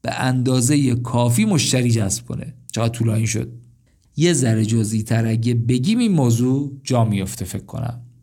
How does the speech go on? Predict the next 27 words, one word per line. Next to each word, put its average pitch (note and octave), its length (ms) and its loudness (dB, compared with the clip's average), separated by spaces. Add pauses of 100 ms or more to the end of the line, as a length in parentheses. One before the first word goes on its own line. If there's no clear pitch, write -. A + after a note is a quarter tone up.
(460)
گفتیم D#3+ 580 -2
یک E3 380 0
گروهی C#3+ 600 2
از D#3+ 220 0
مشتری A#2 460 2
پیدا A#2 460 0
کردیم، A#2 640 -6 (340)
ولی A2+ 580 2 (440)
در A2+ 220 0
مورد A#2+ 340 2
هشت - 600 -2
تا A#2 140 2
بخش B2 540 -2
دیگه B2+ 640 2
مدل A#2 440 2
کسب G#2+ 440 -2
و G#2+ 40 0
کارش C3 540 0
هم C#3 320 -2 (720)
باید A#2 480 2
هی C3+ 240 2 (100)
آزمون A2 600 0
کنیم، C#3+ 380 -2
تست D3 480 -2
کنیم، C#3+ 380 0
نتیجه G#2+ 400 0
بگیریم. A#2 500 -8